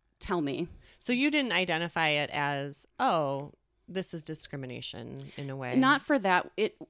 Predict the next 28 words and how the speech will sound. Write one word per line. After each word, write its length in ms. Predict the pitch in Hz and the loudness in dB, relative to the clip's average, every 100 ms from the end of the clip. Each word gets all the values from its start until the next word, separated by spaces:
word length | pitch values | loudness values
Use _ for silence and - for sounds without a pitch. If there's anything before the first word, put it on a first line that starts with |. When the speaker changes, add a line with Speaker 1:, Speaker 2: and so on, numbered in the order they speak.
| _ _ - | _ _ -6
Speaker 1:
whether 300 | 220 226 247 | 0 4 4
it 120 | 226 | 2
m-, 180 | 196 190 - | 2 0 2
it 120 | 226 | 2
may 160 | 247 269 | 4 4
or 60 | |
may 160 | 269 202 | 6 4
not 240 | 170 156 | 4 2
have 220 | 180 165 | -2 -4
been, 280 | 165 180 208 - | 0 2 4 4
I 100 | 185 | 2
did 120 | 185 | 2
not 200 | 175 156 | 2 0
at 100 | 165 | -2
the 80 | 160 | -6
time 520 | - 156 156 160 156 - | -6 -2 2 4 2 0
identify 440 | 165 156 160 170 | -4 -2 -2 0
it 140 | 151 147 | 0 0
as 160 | 151 | -2
discrimination. 840 | - 151 - 147 135 151 - 269 277 | -4 -8 -4 -4 -2 -4 -2 -2 0
Speaker 2:
Mm-hmm. 340 | 180 151 135 | -2 -4 -2
Speaker 1:
But 200 | 190 180 | 2 4
I 100 | 185 | 4
do 180 | 175 247 | 2 4
wonder 320 | 208 170 170 | 6 6 6
how 200 | 165 175 | 4 2
they 160 | 165 170 | 4 2
were, 260 | 160 156 | 4 2